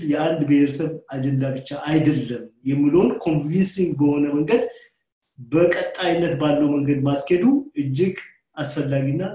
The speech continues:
ስኬታማነትን የሚያመጣ ነው። እንግዲህ እነኚህን ነጥቦችን ነው ከሞላ ጎደል ያነሳሁት። በተለይ የስርዓቱ ምሰሶዎች የቆጠብኩት ለሌላኛው ፓርት ነው። አንድ አምባገነን ስርዓት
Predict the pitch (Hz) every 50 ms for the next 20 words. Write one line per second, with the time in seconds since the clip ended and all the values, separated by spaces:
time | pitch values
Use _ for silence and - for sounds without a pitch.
0 | 190 - - - - - - - 147 135 131 131 127 127 123 123 120 120 120 120
1 | - 123 117 117 117 117 117 113 120 - 160 165 160 139 - - - - _ _
2 | _ _ _ _ _ _ _ _ _ _ _ 143 139 135 147 160 190 180 170 165
3 | 165 165 170 175 170 170 165 156 - - 160 156 156 - - 151 156 170 196 220
4 | - - 151 143 143 135 139 139 131 131 131 135 131 131 135 131 131 131 - 170
5 | 190 226 247 240 - - _ _ _ _ _ _ _ _ _ _ _ - 127 156
6 | 151 - 175 180 214 226 240 240 - 180 170 151 151 156 165 175 180 180 190 -
7 | - - _ _ _ _ - - - 170 - - 185 190 185 - 233 208 180 170
8 | 170 - 175 175 165 - - 180 180 196 208 202 - - 165 151 156 156 180 175
9 | - - 175 175 - - 226 - - - 160 143 143 156 160 160 160 160 160 160
10 | 156 156 151 - 151 147 143 143 - 131 120 107 - - _ _ _ _ _ _
11 | _ _ _ _ _ _ _ _ _ _ _ 143 151 175 180 185 185 180 156 151
12 | 151 156 151 147 156 156 160 160 160 - 180 202 214 262 277